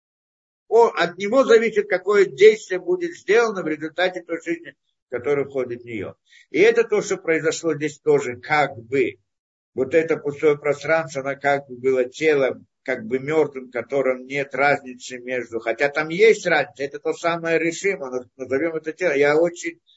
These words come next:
утрирую, очень условно, потому что нельзя представлять в буквальном смысле, просто только чтобы как-то что-то ощутить немножко, <laughs> да, только поэтому это сравниваю с телом. На самом деле нет там тела,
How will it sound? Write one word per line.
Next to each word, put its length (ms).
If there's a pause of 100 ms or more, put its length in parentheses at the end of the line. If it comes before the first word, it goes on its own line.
(100)
утрирую, 800
очень 340
условно, 400
потому 160
что 140
нельзя 420
представлять 680
в 40
буквальном 500
смысле, 460
просто 260
только 280
чтобы 480 (380)
как-то 360
что-то 440
ощутить 680
немножко, 640 (100)
<laughs> 160
да, 260
только 320
поэтому 460
это 460
сравниваю 720
с 120
телом. 280
На 80
самом 220
деле 200
нет 200
там 220
тела, 380